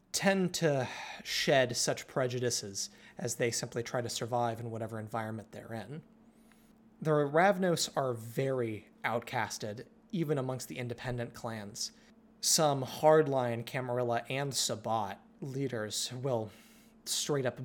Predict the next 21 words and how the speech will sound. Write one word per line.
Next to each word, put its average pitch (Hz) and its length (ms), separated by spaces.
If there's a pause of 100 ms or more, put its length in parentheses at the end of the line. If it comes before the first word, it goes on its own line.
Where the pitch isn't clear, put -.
(100)
ban 123 400 (180)
Ravnos 120 560
from 117 180
living 113 280
in 113 100
one 117 100
of 110 120
their 110 160
cities, 110 500
so - 320
deep 117 420
does 117 200
the 120 80
prejudice 113 640
run. 117 400 (580)
And 123 180
for 139 140
this 151 240
reason, 131 600
the 120 200
Ravnos 127 640